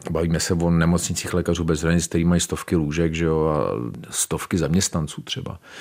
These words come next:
Takže to jsou lidi, kteří jsou velmi dobří manažeři a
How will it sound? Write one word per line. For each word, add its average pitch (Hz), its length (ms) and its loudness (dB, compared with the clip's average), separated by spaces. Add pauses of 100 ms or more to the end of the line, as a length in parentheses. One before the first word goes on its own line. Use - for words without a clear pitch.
(280)
Takže 82 420 2 (160)
to 87 80 -2
jsou 92 180 2
lidi, 90 220 4
kteří 87 580 0 (140)
jsou 95 200 2
velmi 90 220 6
dobří 90 240 4
manažeři 80 760 4 (680)
a 82 260 2